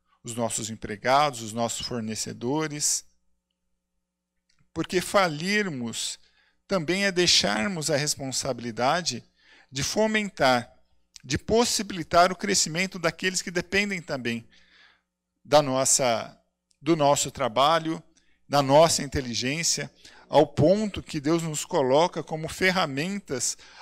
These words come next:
aonde estivermos, seja do mais simples trabalhador braçal ao mais, ao mais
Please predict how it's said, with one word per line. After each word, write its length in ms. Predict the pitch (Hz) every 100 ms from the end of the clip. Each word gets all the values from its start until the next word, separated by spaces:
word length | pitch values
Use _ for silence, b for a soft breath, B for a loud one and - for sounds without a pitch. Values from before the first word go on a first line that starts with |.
| B
aonde 460 | 185 196 214 208
estivermos, 920 | 208 - 214 170 185 175 139 117 - - _ _ _ _ _ _ _
seja 580 | - 202 214 202 143 - - _ _
do 160 | 147 151
mais 400 | 147 196 208 -
simples 640 | - - 185 196 220 151
trabalhador 640 | - 147 139 135 131 147 151
braçal 800 | 123 120 - 151 175 190 - _ _ _ _ _ - - b
ao 180 | - 151
mais, 680 | 143 160 202 202 - - - _ _ _ _ _ _ _ _ _ _ _ _ _ _ _ _ _ _ _ _ _ _ _ _ _ _ _ _ _ _ _ _ _ _ _ _ _ _ _ _ _ _ _ _ _ _ _ 131
ao 100 | 139
mais 600 | 151 180 175 147 -